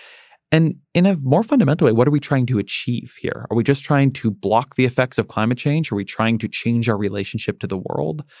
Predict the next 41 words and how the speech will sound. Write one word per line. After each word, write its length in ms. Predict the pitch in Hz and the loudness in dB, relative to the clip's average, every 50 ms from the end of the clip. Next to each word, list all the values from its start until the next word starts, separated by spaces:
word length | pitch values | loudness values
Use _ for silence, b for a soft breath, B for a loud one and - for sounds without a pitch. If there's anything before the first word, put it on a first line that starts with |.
| b b b b | b b b b
What 180 | b 110 151 175 | b 0 2 2
is 80 | 190 180 | 4 2
it 240 | 180 - - - | 2 0 -2 -8
safe 300 | - - - - 117 123 | -12 -8 -6 -4 -4 -4
for 180 | - _ - 165 | -6 _ -4 -2
human 280 | 143 151 165 160 156 151 | 0 0 0 0 0 0
beings 260 | 160 165 165 151 - | 0 0 0 -2 -2
to 140 | - 143 139 | -2 0 0
do 180 | 156 160 170 | 0 0 -2
to 140 | - - 139 | -2 -2 -4
the 80 | 139 139 | -2 0
planet, 400 | - 139 139 151 156 156 151 - - - | 0 0 0 2 0 0 -2 -4 -4 -2
even 340 | 110 113 120 117 110 - - - | 0 2 4 4 2 0 -2 0
given 220 | 117 107 113 110 | 0 2 2 0
how 100 | - 113 | 0 0
much 180 | 107 107 - - | -2 -2 0 -2
we've 140 | 113 - | -2 -2
already 480 | 101 - - 98 98 110 110 101 95 92 | -2 -2 0 0 2 2 0 0 -2 -4
done? 240 | - 101 98 107 113 | -4 -2 -2 -2 -2
How 140 | 113 131 143 | 0 0 0
different 480 | 135 - 113 - - 135 135 143 - - | 0 0 -2 0 0 0 -2 -2 -4 0
is 180 | - 117 107 104 | 0 0 0 0
geoengineering 800 | - - 107 107 110 110 110 107 107 104 107 107 110 110 107 104 b b b b b b | -2 -2 0 2 2 2 2 2 2 2 4 4 4 2 0 -2 b b b b b b
from 120 | - 110 | -6 -4
some 160 | - - 113 | 0 0 0
of 40 | 107 | 0
the 140 | 107 107 - - | 0 -2 -2 0
other 260 | 101 98 104 104 95 | 0 0 0 0 0
solutions 640 | - - 104 98 101 98 - - 104 101 98 - - - | -4 -6 -6 -6 -6 -6 -4 -4 -2 -2 -2 -6 -6 -4
or 240 | - 90 82 - - _ - | -4 -2 -2 -4 -6 _ -2
lack 200 | 101 92 90 - | -2 -2 -2 -4
of 60 | 101 | -8
solutions 460 | - - 110 104 101 - - 101 95 - | -4 -4 -2 -2 -2 -2 -2 -4 -4 -4
on 180 | - 101 98 | -4 -2 -2
the 100 | 92 92 | -2 -2
table? 480 | 92 - - 110 107 110 110 110 110 - | -4 -6 -4 -4 0 2 2 2 0 0
And 100 | - 107 | -2 -4
how 140 | 104 - 127 | -4 -2 0
do 80 | 131 127 | 2 2
we 120 | 120 113 | 2 2
even, 420 | 110 - 110 104 107 104 98 92 | 2 0 0 0 2 0 0 0